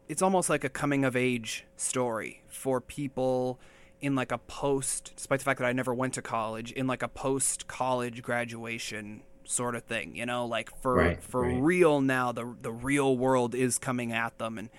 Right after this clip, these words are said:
Speaker 1: you know, what does that mean sort of thing. And I, I have kind of the opening,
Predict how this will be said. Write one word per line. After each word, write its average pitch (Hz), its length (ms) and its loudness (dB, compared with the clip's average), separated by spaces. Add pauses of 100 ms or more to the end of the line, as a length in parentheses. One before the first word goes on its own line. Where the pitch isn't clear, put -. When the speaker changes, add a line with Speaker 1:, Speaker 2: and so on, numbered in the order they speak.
(280)
Speaker 1:
you 123 100 -2
know, 110 100 -2
what 120 200 -2
does 113 120 -6
that 110 220 -4
mean 131 280 0
sort 110 240 -6
of 113 80 -12
thing. 104 240 -8 (800)
And 151 440 2 (640)
I, - 120 -2 (500)
I 147 100 2
have 156 540 2 (500)
kind 185 380 2
of 233 120 4
the 220 200 2
opening, 143 720 4